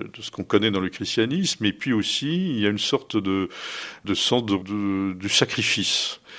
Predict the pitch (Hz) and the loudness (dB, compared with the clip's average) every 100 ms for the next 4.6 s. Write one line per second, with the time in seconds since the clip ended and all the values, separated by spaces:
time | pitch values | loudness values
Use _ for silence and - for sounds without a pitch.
0 | - - 101 85 104 101 98 - 117 110 | -18 -8 -6 -6 4 4 6 6 6 6
1 | 95 95 90 - 117 139 95 90 87 131 | 0 0 -2 0 0 0 0 0 2 0
2 | 131 - 92 98 - 104 92 90 - 123 | 0 2 2 2 2 4 4 2 2 2
3 | 120 - - 101 95 90 - 98 - 110 | 2 -2 -4 -2 0 0 0 -4 0 -2
4 | - 92 - 98 85 85 | 0 -2 0 0 0 -4